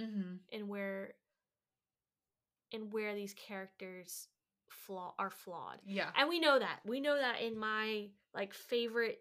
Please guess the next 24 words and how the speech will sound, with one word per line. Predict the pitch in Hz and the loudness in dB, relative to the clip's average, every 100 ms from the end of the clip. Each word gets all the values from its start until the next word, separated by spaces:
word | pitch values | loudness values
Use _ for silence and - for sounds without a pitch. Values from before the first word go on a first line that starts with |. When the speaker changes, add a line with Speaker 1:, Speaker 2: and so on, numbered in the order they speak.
| _ _ _ _ _ _ _ - | _ _ _ _ _ _ _ 2
Speaker 2:
things | 233 233 262 247 - | 4 2 -4 -4 -2
is | 214 196 - | 0 -2 -2
understanding | 220 220 208 214 202 202 | -2 -2 -2 -2 -2 -4
character | 202 208 208 277 | -6 -4 -4 -2
flaw. | 302 311 311 | 4 6 6
Speaker 1:
Mm-hmm. | 247 240 240 | 2 2 4
Speaker 2:
And | 359 | 6
that's | 403 | 6
why | 427 339 | 8 6
I | |
do | 285 339 | 6 4
like | 302 226 | 4 2
this | 202 - | -2 -4
book | 190 226 | -6 4
so | |
Speaker 1:
Yeah. | 302 180 | 6 6
Speaker 2:
much. | - - - - | 2 -6 -12 -2
Like, | - 277 - - | 0 0 0 6
I | 269 302 | 12 12
love | 285 269 294 302 294 277 240 | 10 6 12 12 12 12 8
a | 240 | 4
flawed | - 254 247 226 | 6 6 6 6
character. | 233 220 269 - 370 | 2 2 2 2 6
Speaker 1:
Yeah. | 156 | 6